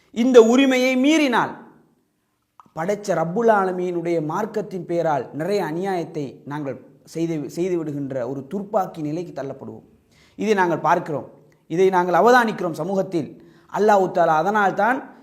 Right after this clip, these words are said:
இந்த இணை வைப்பு என்று சொல்கின்ற பயங்கர கொடிய பாவத்தை ரப்புல் ஆலமீன் எப்படி சொல்கிறான் என்று பாருங்கள். "இன்ன ஷிர்க லதுல்முன் அதீம்."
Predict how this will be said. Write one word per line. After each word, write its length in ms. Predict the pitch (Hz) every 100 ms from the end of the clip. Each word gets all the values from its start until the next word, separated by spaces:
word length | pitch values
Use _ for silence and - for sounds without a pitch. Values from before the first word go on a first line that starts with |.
| -
இந்த 240 | 208 220
இணை 380 | 196 202 262 269
வைப்பு 360 | 240 233 233 233
என்று 160 | 214
சொல்கின்ற 800 | 220 214 214 214 202 185 - - -
பயங்கர 540 | - 226 262 247 240 190
கொடிய 400 | 202 247 247 233
பாவத்தை 720 | 202 233 226 226 233 - - - -
ரப்புல் 320 | 202 226 277
ஆலமீன் 320 | 247 233 226
எப்படி 260 | 220 226 285
சொல்கிறான் 420 | 240 226 226 214
என்று 200 | 208 196
பாருங்கள். 560 | 180 175 165 135 101 - -
"இன்ன 420 | 202 226 214 196
ஷிர்க 680 | 180 - - 226 190 - 277 - 160
லதுல்முன் 600 | 180 165 233 190 160 139 131
அதீம்." 580 | 135 220 240 127 -